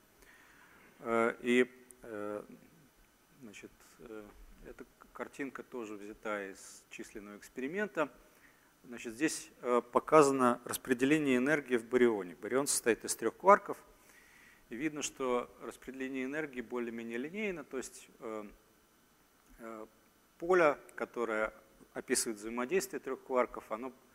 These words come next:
представляет из себя, э, струну, с, э, э, э, образующую, э, э, букву "Y" с, с, с точкой взаимодействия в середине.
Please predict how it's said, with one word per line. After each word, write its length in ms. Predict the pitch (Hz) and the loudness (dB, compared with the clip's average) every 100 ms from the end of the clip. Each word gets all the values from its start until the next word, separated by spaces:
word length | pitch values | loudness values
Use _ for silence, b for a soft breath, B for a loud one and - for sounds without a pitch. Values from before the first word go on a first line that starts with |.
| b b b b _ | b b b b _
представляет 540 | 113 - 123 131 139 123 | -10 0 2 2 0 -2
из 80 | |
себя, 360 | - 113 123 117 - - | -12 -2 0 0 -6 -18
э, 360 | 113 110 107 104 107 - _ | -8 -4 -4 -6 -12 -20 _
струну, 500 | - - 123 147 170 | -18 -8 -8 -8 -12
с, 400 | - - - - - | -12 -14 -12 -12 -12
э, 360 | 104 104 101 104 _ _ _ - | -10 -8 -10 -14 _ _ _ -20
э, 280 | 98 104 101 104 _ _ _ b b b b b b _ _ 254 | -18 -14 -14 -18 _ _ _ b b b b b b _ _ -20
э, 580 | 113 101 101 98 98 95 95 _ _ _ _ _ _ - | -14 -12 -12 -12 -14 -16 -20 _ _ _ _ _ _ -16
образующую, 680 | 120 113 113 139 - 117 104 - _ - | -4 -2 0 0 -2 -4 -6 -10 _ -20
э, 260 | 117 104 110 _ _ _ - | -16 -14 -16 _ _ _ -18
э, 320 | 120 101 101 - _ _ _ _ _ _ _ _ _ _ _ - _ _ _ _ _ - - | -14 -14 -14 -16 _ _ _ _ _ _ _ _ _ _ _ -20 _ _ _ _ _ -20 -12
букву 320 | 120 - 120 | -12 -4 0
"Y" 380 | 196 170 147 - | 0 0 -4 -6
с, 240 | - - | -12 -8
с, 720 | 123 117 113 110 - - - | -6 -4 -4 -8 -14 -20 -20
с 40 | - | -12
точкой 380 | 147 139 - 120 | -6 -6 -6 -8
взаимодействия 600 | 113 113 113 120 - 110 | -8 -10 -6 -6 -6 -10
в 60 | |
середине. 480 | - 110 101 95 - | -8 -8 -8 -10 -14